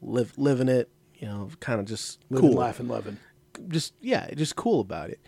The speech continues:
Speaker 1: But there has been a big shift, and I think, uh, it has to do with the great storytelling in Die Ranger, where Daigo,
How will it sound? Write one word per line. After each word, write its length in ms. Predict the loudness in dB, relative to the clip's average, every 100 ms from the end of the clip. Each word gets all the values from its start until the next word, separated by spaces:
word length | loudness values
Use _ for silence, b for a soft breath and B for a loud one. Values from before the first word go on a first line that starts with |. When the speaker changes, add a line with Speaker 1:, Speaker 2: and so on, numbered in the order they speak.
| B B -8
Speaker 1:
But 120 | 0
there 160 | 6 6
has 320 | 6 4 2
been 320 | 0 2 0 -2
a 80 | -2
big 280 | 0 0
shift, 500 | 0 2 4 4 0 -2
and 160 | 0
I 100 | 0
think, 360 | 0 -2 -4 -12 _
uh, 240 | -6 -6 -6
it 20 | -4
has 240 | -2 -2
to 60 | -2
do 160 | -2
with 160 | 0 -2
the 80 | -2
great 240 | -2 -2
storytelling 640 | 0 0 0 0 -2 -2 -6 B B B _
in 240 | -2 2 2
Die 160 | 0
Ranger, 420 | -2 -4 -6 -8
where 300 | -8 -6 -6 B B B -20 -4
Daigo, 680 | 0 2 2 2 0 -4